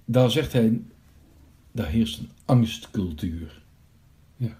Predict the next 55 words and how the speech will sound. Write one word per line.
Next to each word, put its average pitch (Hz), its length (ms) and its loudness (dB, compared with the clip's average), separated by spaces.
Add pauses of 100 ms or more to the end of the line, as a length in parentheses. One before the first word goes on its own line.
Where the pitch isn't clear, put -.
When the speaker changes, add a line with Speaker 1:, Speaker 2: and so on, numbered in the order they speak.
Speaker 1:
in 120 200 2
de 110 60 4
Romeinse 104 420 -2
Speaker 2:
Maar 143 100 4
dat 202 120 6
Speaker 1:
kerk. 220 120 6
Speaker 2:
ben 220 100 4
ik, - 60 -12
dat, 220 200 4
dat 220 80 -6
geloof 170 280 0
ik 127 160 -4
ook. - 280 -4
Er - 100 -12
is 170 300 0
een, 135 260 2
eh, 123 180 -2 (580)
Speaker 1:
Hoor 156 180 6
jij 190 100 6
Speaker 2:
eh, 185 60 2
Speaker 1:
dat 185 140 0
ook, 190 280 -2
Speaker 2:
Ja, 180 60 6
dat 202 100 6
Speaker 1:
eh? 214 60 2
Speaker 2:
hoor 226 160 8
ik - 120 -2
ook. 254 240 4
En 196 220 0
ik 180 120 2
hoor 196 320 0
ook 165 240 2
dat 143 180 -2
mensen 151 520 -2
het, 123 300 -4
eh, 120 240 0 (640)
eh, 113 180 -2 (120)
bang 180 260 4
zijn 123 300 2
hun 123 160 2
mening 127 300 4
te 131 80 -6
geven, 135 420 0
want, 165 420 4 (440)
eh, 135 280 4 (200)
voor, 185 400 2
eh, 143 300 0
als 156 160 2
ik 139 100 0
dat 123 160 2
doe, 175 160 4
dan 180 120 4
lig 180 200 0
ik 170 120 -8
eruit. 107 480 -4